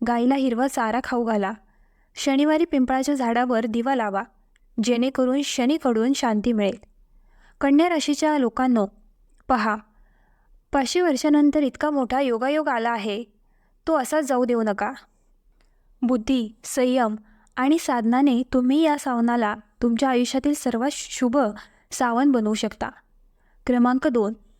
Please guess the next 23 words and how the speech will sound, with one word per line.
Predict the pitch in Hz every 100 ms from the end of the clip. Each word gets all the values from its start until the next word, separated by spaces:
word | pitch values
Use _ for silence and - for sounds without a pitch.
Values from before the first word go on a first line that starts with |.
| _ _ 269
कर्क. | 254 247 202 - _ _ _ _ _ _ _ - _ _
कर्क | 302 302 381
राशीच्या | 320 269 262 294
लोकांनो, | 254 240 247 233 202
सज्ज | 214 240 202 269
व्हा, | 226 220 _ _ _ _
कारण | 233 240 240 262
पाचशे | 240 220 -
वर्षानंतर | 330 285 - 277 277 240 226 - _ _ _
विश्वात | 254 247 339 330 -
असा | 262 320
एक | 330 302
मोठा | 254 214 285
योगायोग | 320 254 254 240
घडत | 233 233 220
आहे, | 202 202 - _ _
जो | 226 247
तुमच्या | 233 220 277
जीवनावर | 262 247 233 220 254 -
थेट | 254 269
परिणाम | 269 226 226 262
करणार | 247 214 208
आहे. | 202